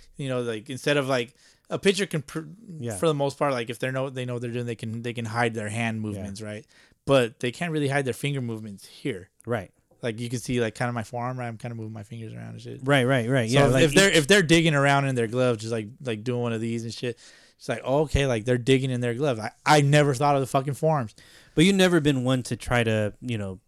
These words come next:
Speaker 2: pick up on a pitcher tipping.
Speaker 1: No, that's true. I've ne-,
Speaker 2: You've
Speaker 1: never
Speaker 2: never been that type of person.
Speaker 1: Mm.
Speaker 2: 'Cause I do remember there's been times where I try to tell you, "Boski, this guy is doing this.
Speaker 1: Yeah.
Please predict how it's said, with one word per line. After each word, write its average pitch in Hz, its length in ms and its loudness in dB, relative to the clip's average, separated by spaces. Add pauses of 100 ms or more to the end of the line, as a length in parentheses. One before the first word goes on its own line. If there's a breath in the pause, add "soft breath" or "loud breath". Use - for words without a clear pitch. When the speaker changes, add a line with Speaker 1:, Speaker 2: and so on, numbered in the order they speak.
Speaker 2:
pick - 220 0
up 107 180 -4
on 98 160 -4
a 92 80 -8
pitcher - 360 -8
tipping. 90 460 -10 (540 soft breath)
Speaker 1:
No, 120 340 0 (280)
that's 135 240 2
true. 117 260 -4
I've 135 160 -2
ne-, 139 140 0
Speaker 2:
You've 131 80 -2
Speaker 1:
never 131 140 4
Speaker 2:
never 147 200 4
been 131 140 0
that 123 140 -2
type 120 160 -6
of 101 60 -12
person. 107 220 -6
Speaker 1:
Mm. 110 40 -6
Speaker 2:
'Cause 120 60 -6
I 135 100 -2
do 156 100 0
remember 143 400 -2
there's 120 220 -6
been 120 160 -6
times 110 360 -8
where 104 320 -6 (380 soft breath)
I 110 120 -4
try 123 220 -4
to 104 80 -6
tell 127 240 -4
you, 98 120 -8 (120)
"Boski, 101 440 -6 (460)
this 143 180 2
guy 147 180 4
is 117 140 0
doing 101 320 -4
this. 135 580 0
Speaker 1:
Yeah. 98 280 -10